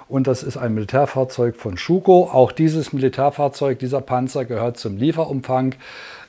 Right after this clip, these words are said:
im Set dieses Wagens. Der Schwerlastwagen besteht aus Metall, auch die Ladehalterung und die, äh,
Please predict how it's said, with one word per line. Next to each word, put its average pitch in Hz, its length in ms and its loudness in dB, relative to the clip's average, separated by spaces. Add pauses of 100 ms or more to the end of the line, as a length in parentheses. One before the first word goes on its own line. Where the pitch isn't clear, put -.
im 110 200 2
Set - 480 2
dieses 120 380 0
Wagens. 170 560 4 (440)
Der 139 320 6
Schwerlastwagen 135 840 2
besteht 131 340 0
aus 113 260 -4
Metall, 135 520 4 (100)
auch 135 200 4
die 117 120 -2
Ladehalterung 135 1120 2
und 107 280 -2
die, 101 280 2 (640)
äh, 92 340 -4